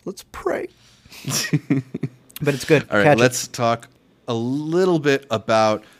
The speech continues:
Speaker 2: Pistol on F X, the Sex Pistols show, uh, directed by Danny Boyle. I haven't had a chance to catch it, but Art, I think you caught some.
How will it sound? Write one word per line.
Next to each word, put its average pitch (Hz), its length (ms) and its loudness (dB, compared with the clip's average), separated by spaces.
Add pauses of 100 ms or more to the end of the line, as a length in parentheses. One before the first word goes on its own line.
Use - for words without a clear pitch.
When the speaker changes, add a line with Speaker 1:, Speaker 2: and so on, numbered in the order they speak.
(180)
Speaker 2:
Pistol 143 560 -2 (680)
on 147 340 2 (140)
F 151 320 0 (140)
X, - 580 -2 (280)
the 110 440 0
Sex 131 360 0
Pistols 123 460 -2
show, 147 520 0 (420)
uh, 104 300 2
directed 117 840 -2
by 113 300 2
Danny 123 480 0
Boyle. 135 580 0
I 135 120 2
haven't 151 180 2
had 143 100 2
a 131 60 -4
chance 135 320 -4
to - 40 -12
catch 135 360 0
it, 151 160 0
but 123 160 -2
Art, 135 180 4
I 123 80 0
think 127 180 -10
you 139 60 -12
caught 135 300 0
some. 151 480 2